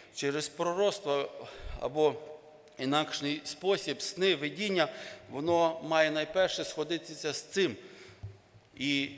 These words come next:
тоді це є перший крок, що ми розуміємо, що це є Господь. Він говорить до нас, Він направляє нас до себе, до святості, Він направляє нас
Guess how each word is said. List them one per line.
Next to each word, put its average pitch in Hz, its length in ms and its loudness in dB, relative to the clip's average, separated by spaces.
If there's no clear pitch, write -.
тоді 147 520 0
це 147 120 2
є 143 100 2
перший 170 440 2
крок, 196 400 -2
що 151 160 -4
ми 156 140 0
розуміємо, 165 600 -2
що 135 160 -4
це 160 220 -2
є 156 120 0
Господь. 156 520 -2
Він 190 200 -2
говорить 143 500 2
до 143 100 -2
нас, 147 340 2
Він 156 160 0
направляє 156 680 6
нас 151 280 2
до 135 140 -2
себе, 160 380 4
до 123 140 -4
святості, 156 680 4
Він 147 180 0
направляє 147 580 8
нас 147 300 0